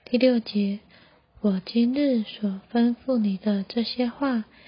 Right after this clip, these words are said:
要放在心上。”第八节，“你也要将这些话系在手上为记号，戴在额上为头带。”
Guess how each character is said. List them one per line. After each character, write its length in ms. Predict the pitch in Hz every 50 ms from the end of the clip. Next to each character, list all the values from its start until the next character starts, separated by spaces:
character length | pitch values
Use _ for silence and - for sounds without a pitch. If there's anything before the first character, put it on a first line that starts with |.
| - - - - _ _ _
要 320 | 247 254 240 226 208 196 196 - - - -
放 260 | 262 247 226 214 208 -
在 300 | - 247 233 226 214 196
心 320 | - - - 214 220 226 220
上。” 340 | - - 269 254 240 220 - - - - - - - - _ _ _ _
第 120 | - 233 226
八 240 | - 233 233 240
节 420 | 233 - - - 202 202 196 202 208 - _ _ _ _ _ _ _ _ _ _ -
，“你 280 | 208 208 214 240 247
也 160 | 247 226 196 190
要 320 | 214 247 247 233 220 202
将 340 | - - 226 226 220 226 220
这 140 | - - 233
些 220 | - - 240 240
话 340 | - - 285 277 247 226 208 - - - - - - - - -
系 300 | - - - 285 262 240
在 320 | - - 254 247 233 220
手 260 | 208 - - 262 277 240
上 400 | - - 240 240 226 214 202 202
为 160 | 196 196 -
记 160 | - - 233
号， 380 | 220 - - 254 247 233 214 208 - - - - - - - - _ _ _
戴 340 | - 262 240 226 214 208 208 -
在 260 | - 247 233 226 - - -
额 160 | 202 196 190
上 400 | - - 247 226 208 190 196 196
为 180 | 190 190 196
头 240 | 196 - - 208 202
带。” 380 | 202 - 247 247 233 220 208